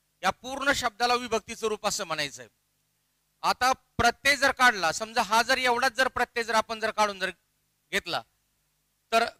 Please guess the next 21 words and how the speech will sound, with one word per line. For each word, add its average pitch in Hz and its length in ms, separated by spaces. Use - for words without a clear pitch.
खाली 226 320
शिल्लक 247 380
राहिला 226 260
जो 214 120
शब्द - 280
आहे 131 100
त्याला - 520
सामान्य 202 420
रूप 180 160
असं 170 160
म्हणतात. 139 360
जसं 220 200
उदाहरण 190 340
पा-, 156 120
उदाहरणार्थ 180 440
कुत्रा, 190 320
कुत्र्याला. 170 540
कुत्रा 247 280
मूळ 254 220
शब्द 247 300
आहे, 226 220